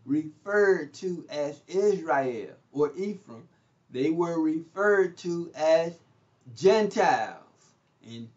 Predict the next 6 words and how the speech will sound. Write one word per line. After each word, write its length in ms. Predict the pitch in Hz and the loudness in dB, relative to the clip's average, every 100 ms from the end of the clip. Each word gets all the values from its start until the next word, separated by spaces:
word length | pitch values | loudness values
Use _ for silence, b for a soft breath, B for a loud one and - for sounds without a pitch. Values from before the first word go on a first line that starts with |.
| _ | _
heathens 800 | - 233 226 190 131 110 95 - _ _ _ _ | -6 -2 0 0 -4 -6 -8 -18 _ _ _ _
and 260 | 131 135 123 | -2 0 0
Greeks 680 | 127 190 226 139 - - - _ _ _ _ _ _ - | 0 2 2 -2 -12 -20 -20 _ _ _ _ _ _ -6
and 260 | 135 131 - | -6 -6 -10
uncircumcised, 1300 | 160 196 190 - 208 220 202 160 - 151 127 95 - - | -2 -2 -2 -4 0 0 0 -8 -6 -4 -4 -4 -12 -8
uncircumcision. 1120 | 180 196 196 196 190 175 - 208 190 135 107 | -6 -6 -6 -6 -4 -8 2 4 4 2 -12